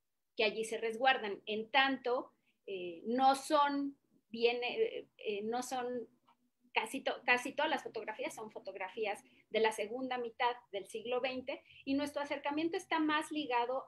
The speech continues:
a un interés de ocupar la fotografía como un documento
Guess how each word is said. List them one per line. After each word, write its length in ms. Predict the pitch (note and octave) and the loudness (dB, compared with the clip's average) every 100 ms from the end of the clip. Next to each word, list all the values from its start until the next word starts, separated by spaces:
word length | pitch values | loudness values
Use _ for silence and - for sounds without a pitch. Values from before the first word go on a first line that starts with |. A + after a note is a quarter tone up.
| - | -2
a 480 | A3+ A#3+ C4+ C#4 - | 0 2 0 -4 -6
un 440 | B3 C4 C#4 C#4 C#4 | -6 -4 -2 -2 -2
interés 500 | B3 A3+ A#3 A#3 B3 | -6 -2 2 2 2
de 60 | A#3+ | 0
ocupar 400 | A#3 A3+ A#3+ A#3+ | -2 -2 0 2
la 120 | B3 | 0
fotografía 560 | A#3 A3+ G#3 G#3 A#3+ | -2 -6 -6 -4 -4
como 200 | A#3 A3 B3+ | -2 -4 -2
un 80 | |
documento 800 | C4+ C#4 C4+ C4 D4 C4+ C4 C#4+ | 0 0 -2 0 0 0 -4 -10